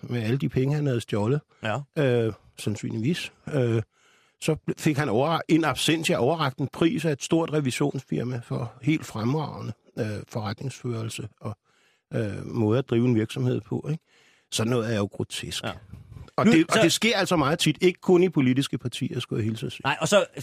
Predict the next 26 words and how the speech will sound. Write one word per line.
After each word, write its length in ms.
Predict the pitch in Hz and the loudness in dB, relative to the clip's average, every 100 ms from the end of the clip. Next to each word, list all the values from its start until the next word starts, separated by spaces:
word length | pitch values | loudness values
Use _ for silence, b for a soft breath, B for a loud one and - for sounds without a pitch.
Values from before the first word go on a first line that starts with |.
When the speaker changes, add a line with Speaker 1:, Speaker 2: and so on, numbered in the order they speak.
| - - | -14 -12
Speaker 2:
øh, 80 | 143 147 | -10 -8
skal 140 | 131 156 | -2 0
vi 80 | 135 | 0
måske 280 | 139 139 | 0 0
bare 120 | 143 170 | 2 2
lige 220 | 190 180 | 0 -2
igen 260 | 151 156 - | 2 2 2
understrege, 440 | 147 165 135 120 | 0 0 2 2
at 360 | 113 104 - - _ _ _ | 0 -8 -14 -20 _ _ _
Steinbacher-tilstande, 1000 | - 143 143 147 170 202 - 165 151 120 | -4 -2 0 2 2 2 0 0 2 0
det 100 | 117 | 0
er 40 | 175 | 0
måske 220 | 165 151 | 0 -2
meget 240 | 123 135 139 | 2 4 4
at 60 | |
tilskrive 380 | 147 131 143 131 | 2 -2 -2 -2
Venstre, 280 | 117 123 110 | -2 -6 -8
fordi 260 | 120 139 | -4 -2
som 140 | 123 143 | -2 -2
sagt, 300 | 147 151 _ _ _ _ - | 0 0 _ _ _ _ 0
der 60 | |
er 100 | 120 | 0
ikke 200 | 117 160 | 0 -2
foregået 520 | 208 170 180 196 160 143 | 0 2 2 4 2 2
noget 180 | 156 156 | 2 2
ulovligt. 340 | 139 127 107 | 0 -2 -6